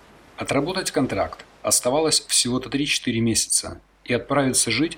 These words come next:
в какое-нибудь хорошее и желательно цивилизованное место. Но не возвращаться же на богом забытую родину с таким количеством потенциального кэша.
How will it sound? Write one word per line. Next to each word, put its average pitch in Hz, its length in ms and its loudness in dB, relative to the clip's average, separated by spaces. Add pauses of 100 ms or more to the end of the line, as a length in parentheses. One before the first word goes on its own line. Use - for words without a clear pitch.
(140)
в - 80 -16
какое-нибудь 113 560 0
хорошее 127 680 -2
и 117 80 -6
желательно 110 600 0
цивилизованное 117 720 2
место. 95 420 -2 (760)
Но 131 100 2
не 135 100 4
возвращаться 135 600 4
же 113 80 0
на 117 100 2
богом 120 320 2
забытую 117 440 0
родину 127 340 2
с - 80 0
таким 107 280 -2
количеством 110 520 2
потенциального 113 760 2
кэша. - 520 -2